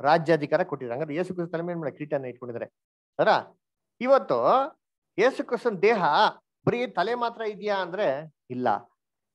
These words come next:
ಹೆಂಗೆ ಮೊದ್ಲಿಂದಾನು ಸುವಾರ್ತೆಗದು ಮೊದ್ಲಿಂದಾನು ದೇಹ ಇತ್ತೋ, ಆ ದೇಹ ಇವತ್ತು ಏನಾಗಿದೆ, ಅನೇಕ ಮಂದಿ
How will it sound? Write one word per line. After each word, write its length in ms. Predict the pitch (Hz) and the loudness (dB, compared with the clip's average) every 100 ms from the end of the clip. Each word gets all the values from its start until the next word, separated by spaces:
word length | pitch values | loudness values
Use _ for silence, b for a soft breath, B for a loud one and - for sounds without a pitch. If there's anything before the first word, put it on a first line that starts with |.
| 120 | -6
ಹೆಂಗೆ 400 | 131 160 170 190 | -2 0 4 4
ಮೊದ್ಲಿಂದಾನು 1080 | 151 123 127 160 180 190 202 208 170 - _ _ | 2 -4 -2 -2 4 6 6 6 6 2 _ _
ಸುವಾರ್ತೆಗದು 520 | - 165 170 175 170 160 | -2 0 0 -2 -8 -8
ಮೊದ್ಲಿಂದಾನು 640 | 131 135 175 202 214 214 | -8 -6 0 4 6 6
ದೇಹ 180 | 190 180 | 4 2
ಇತ್ತೋ, 500 | 190 180 151 120 123 180 202 151 _ _ _ _ _ _ | -2 -2 -4 -2 0 2 2 0 _ _ _ _ _ _
ಆ 180 | 110 120 | -6 -4
ದೇಹ 280 | 117 131 156 | 0 2 4
ಇವತ್ತು 340 | 165 151 143 | 4 4 2
ಏನಾಗಿದೆ, 580 | 160 170 151 131 101 - _ _ _ 113 | -2 -2 -2 -2 -4 -8 _ _ _ -12
ಅನೇಕ 500 | 123 156 185 190 190 | -4 0 0 0 -2
ಮಂದಿ 600 | 180 175 170 147 104 | 0 2 4 2 0